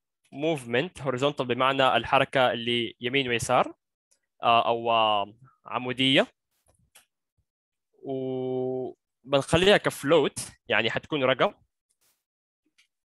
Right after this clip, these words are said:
وبس، آه، for now بس حنعرفها كرقم، يعني هذا المتغير حيكون رقم.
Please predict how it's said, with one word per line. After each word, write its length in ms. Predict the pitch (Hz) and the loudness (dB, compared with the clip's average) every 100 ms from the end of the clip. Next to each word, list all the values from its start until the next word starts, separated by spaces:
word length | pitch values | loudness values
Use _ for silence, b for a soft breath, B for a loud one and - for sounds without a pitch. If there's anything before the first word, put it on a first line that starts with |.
| _ _ _ _ - | _ _ _ _ -12
وبس، 600 | 151 151 151 147 185 - | -8 -6 -6 -2 0 4
آه، 360 | 156 131 120 | 6 6 6
for 160 | 117 170 | 2 -2
now 60 | 190 | -4
بس 280 | 160 185 | -2 -6
حنعرفها 520 | - 135 113 156 - 156 | -6 -4 -2 -2 -4 -4
كرقم، 840 | 135 120 113 107 104 123 - 113 - | 0 2 2 2 0 -2 -4 -10 -10
يعني 180 | 120 117 | -6 -4
هذا 140 | 156 | -2
المتغير 340 | 139 127 147 160 | -4 -4 -4 -4
حيكون 280 | 131 - 120 | -6 -10 -10
رقم. 280 | 117 120 | -8 -10